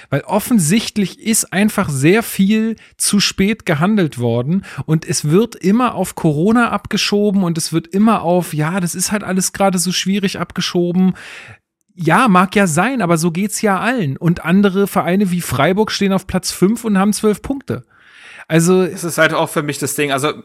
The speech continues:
Speaker 2: Beispiel wäre auch, Beispiel wäre Mainz. So, Mainz hat einen Trainer bekommen,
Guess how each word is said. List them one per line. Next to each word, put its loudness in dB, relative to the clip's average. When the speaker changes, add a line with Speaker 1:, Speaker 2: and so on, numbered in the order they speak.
Speaker 2:
Beispiel 0
wäre 0
auch, -2
Beispiel 0
wäre 0
Mainz. 0
So, -4
Mainz -2
hat 0
einen -10
Trainer -2
bekommen, -4